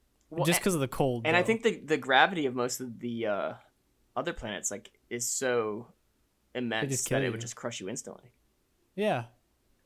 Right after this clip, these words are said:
Speaker 2: It would, it would pull you so fucking fast you wouldn't even know what's going on. Imagine going into a black hole, like they did in Interstellar.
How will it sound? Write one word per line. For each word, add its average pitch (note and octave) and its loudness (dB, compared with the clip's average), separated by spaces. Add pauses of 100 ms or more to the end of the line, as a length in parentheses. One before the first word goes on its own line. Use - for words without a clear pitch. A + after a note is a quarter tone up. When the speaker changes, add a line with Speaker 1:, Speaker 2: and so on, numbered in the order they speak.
(1000)
Speaker 2:
It C#3 -8
would, C3 -4
it B2+ -4
would B2+ -8
pull C#3 0
you B2 -4
so C3+ -4
fucking B2 -10
fast B2+ -6
you C3 -10
wouldn't B2+ -6
even B2+ -6
know B2+ -4
what's B2 -6
going C3 -2
on. A#2+ -4 (1600)
Imagine C3+ -2
going B2+ -2
into A#2+ -6
a - -4
black A2+ -2
hole, A#2 -6 (800)
like C3 -2
they C3+ 0
did B2+ 2
in B2+ -8
Interstellar. A#2+ -4